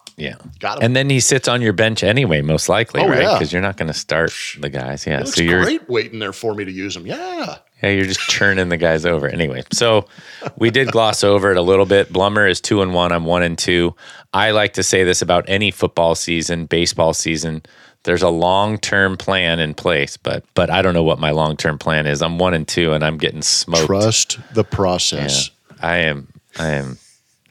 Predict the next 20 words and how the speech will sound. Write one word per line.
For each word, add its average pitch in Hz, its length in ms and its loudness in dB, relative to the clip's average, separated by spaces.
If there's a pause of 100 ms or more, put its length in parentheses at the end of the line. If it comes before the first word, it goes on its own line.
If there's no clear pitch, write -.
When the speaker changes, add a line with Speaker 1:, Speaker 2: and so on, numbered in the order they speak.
Speaker 1:
not, 76 340 -2
I 87 60 2
don't 92 160 2
even 90 120 -2
know 87 60 2
what 85 120 2
the 76 80 -4
process 76 520 -2
is. 85 220 4
Speaker 2:
Hey, 139 120 2
can - 200 -4
we 170 100 2
talk, 180 380 -4 (140)
can 151 120 -4
we 160 60 4
talk - 360 -2
about 143 220 -2
the 110 80 -6
point 120 340 -6
total? 160 500 2